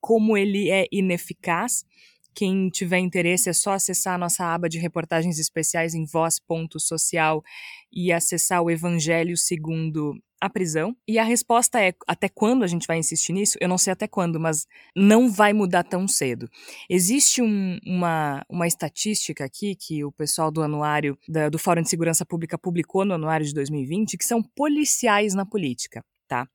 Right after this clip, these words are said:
Vinte e cinco mil quatrocentos e cinquenta e dois policiais e membros das Forças Armadas foram candidatos a cargos eletivos entre dois mil e dez e dois mil e vinte. Mil oitocentos e sessenta foram eleitos entre dois mil e dez e dois mil e dezoito.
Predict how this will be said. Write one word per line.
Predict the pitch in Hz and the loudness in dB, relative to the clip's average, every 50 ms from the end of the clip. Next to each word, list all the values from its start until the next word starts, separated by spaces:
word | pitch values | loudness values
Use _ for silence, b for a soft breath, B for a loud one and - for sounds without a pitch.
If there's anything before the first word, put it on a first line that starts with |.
| _ - | _ 2
Vinte | 196 277 349 - | 2 4 4 4
e | - | 4
cinco | - 330 320 - 320 | 2 2 4 4 6
mil | 262 240 262 311 330 | 8 8 8 6 4
quatrocentos | - 320 302 269 262 - - 247 254 254 - | 2 0 0 2 2 2 2 2 0 0 2
e | 254 | 2
cinquenta | - - 233 214 240 240 247 262 269 | 2 2 2 2 2 0 2 2 2
e | 247 | 2
dois | 208 220 214 247 - | 4 4 4 2 0
policiais | - - 247 233 220 - - 220 196 208 233 208 202 | 0 -2 0 2 2 2 2 2 2 2 2 2 4
e | 226 | 4
membros | 220 214 208 208 226 240 226 226 220 190 | 4 4 4 4 2 2 2 2 2 2
das | 196 190 190 | 4 4 2
Forças | - - 202 196 190 - 208 185 180 | 2 0 -2 -2 -2 0 -2 0 0
Armadas | 185 175 180 175 170 175 180 196 185 - | 0 0 0 0 0 0 0 0 -2 -2
foram | - - 190 185 190 190 196 - | -2 -2 -4 -2 -2 -2 -4 -2
candidatos | - 226 214 196 214 196 196 185 196 220 - 226 208 220 | -2 0 0 2 2 2 4 4 2 2 0 -2 -2 -2
a | 214 | -2
cargos | - - 202 190 196 196 202 196 | -2 -2 -2 -2 -2 -2 -4 -2
eletivos | 202 190 185 180 - - 190 190 180 190 202 175 175 | -2 -2 -2 -2 -4 -6 -6 -6 -4 -4 -4 -2 -2
entre | 180 175 180 180 - - 190 190 | -2 -2 -2 -4 -2 -2 -2 0
dois | 175 185 180 180 175 | 0 0 0 2 2
mil | 190 208 214 220 | 2 0 0 0
e | |
dez | 190 180 170 170 202 214 | 2 2 4 4 4 2
e | 208 190 | 2 0
dois | 202 196 180 | 0 0 0
mil | 190 202 208 | 2 2 2
e | 220 226 | 2 0
vinte. | 185 156 139 123 - - - - - _ | 0 -2 -4 -4 -6 -8 -12 -12 -8 _
Mil | - 202 214 226 247 277 294 | 2 6 6 8 8 8 6
oitocentos | 294 269 254 226 - 208 - - 220 208 214 - - | 6 4 2 2 0 -2 0 2 2 0 0 0 -2
e | 208 202 | 0 0
sessenta | - - 226 220 - - - 226 196 208 214 - 233 | 2 2 2 4 4 4 4 2 2 0 -2 -4 -4
foram | - - 226 214 214 226 | -2 -2 0 0 2 0
eleitos | 240 254 240 185 165 156 - - - 202 208 | 0 0 2 0 0 -2 -4 -6 -6 -4 -2
entre | 196 196 190 - 196 | -2 -2 -2 -4 -2
dois | 185 196 196 175 185 | -2 -2 0 0 0
mil | 196 202 214 | 0 0 0
e | 220 | 0
dez | 185 185 165 170 175 175 180 | 2 2 4 4 2 2 0
e | |
dois | 180 190 185 175 175 | 0 0 0 0 0
mil | 180 180 | 0 -2
e | 190 | -2
dezoito. | 185 170 160 135 - - | -2 -2 -4 -4 -6 -6